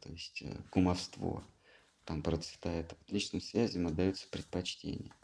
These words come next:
Поэтому в духовном мире и вообще на духовном пути важно не что ты знаешь, а кого ты знаешь. Вот важно. В-,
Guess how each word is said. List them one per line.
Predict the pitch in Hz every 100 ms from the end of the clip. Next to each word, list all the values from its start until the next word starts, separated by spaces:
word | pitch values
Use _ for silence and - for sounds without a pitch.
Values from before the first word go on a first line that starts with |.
| - - - - - _ - _ _ _ - 85 85 82
Поэтому | 78 87 - 87 85 85 85
в | -
духовном | 92 - 135 123 104 92
мире | 87 80 85
и | 82
вообще | 82 - 113
на | 92
духовном | 92 95 92 90
пути | - 98 - 107 98 - - - _ _ -
важно | 92 95 95 92
не | 90 90
что | - 127
ты | 127 92
знаешь, | 87 82 82 -
а |
кого | - 90 87
ты | 80 -
знаешь. | - 50 - - - - - - - - _ _ _ _ _ _ _ - - - _ _ _ _ - _ _ - 80 90 87 - _ _ - _
Вот | 92 95 -
важно. | 95 95 87 82 - - _ _ - _ - - - -
В-, | 80